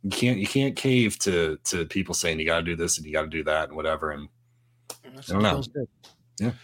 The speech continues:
Speaker 2: Well, let's end on a, let's end on a, or a more happier note. The Commanders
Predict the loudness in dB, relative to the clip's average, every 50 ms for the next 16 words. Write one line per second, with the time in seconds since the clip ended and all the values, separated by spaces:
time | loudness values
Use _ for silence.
0 | -20 -20 -20 _ _ _ _ -20 -20 -20 _ _ 6 8 8 8 8 6 4 4
1 | 6 8 6 8 8 8 10 10 10 10 8 8 6 6 4 6 6 6 6 6
2 | 4 4 2 4 4 6 8 8 8 8 8 6 6 6 6 6 6 6 4 4
3 | 6 6 6 6 6 6 6 6 6 6 6 6 6 4 2 -2 0 4 4 6
4 | 8 8 8 8 8 6 6 4 2 -2 0